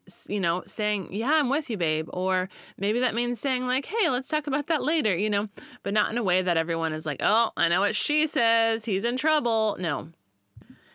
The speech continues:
And I say this, this is one I, I can struggle with because, you know, like I said a g-, minute ago, I have some strong opinions.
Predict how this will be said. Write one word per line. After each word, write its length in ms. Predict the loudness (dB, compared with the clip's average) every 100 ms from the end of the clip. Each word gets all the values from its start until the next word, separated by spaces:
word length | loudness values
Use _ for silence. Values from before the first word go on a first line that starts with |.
| -6 0
And 200 | 2 2
I 100 | 0
say 240 | 0 2
this, 280 | 2 0 -6 _ -6
this 280 | -2 0 -2
is 120 | -2
one 140 | 0 0 0
I, 80 | 0
I 240 | 0 -2 -4
can 220 | -2 0
struggle 440 | 0 0 0 2 2
with 260 | 2 0
because, 340 | -4 -2 -2 -2
you 120 | -2
know, 120 | 0 2
like 360 | 0 -2 -8 _ -6
I 180 | -4 -2
said 200 | -4 -4
a 40 |
g-, 120 | -6 -4
minute 240 | -2 0
ago, 200 | 2 0
I 220 | 2 2 2
have 180 | 0
some 180 | 0 -4
strong 300 | -2 -2 -2
opinions. 560 | -2 -2 -2 -2 -4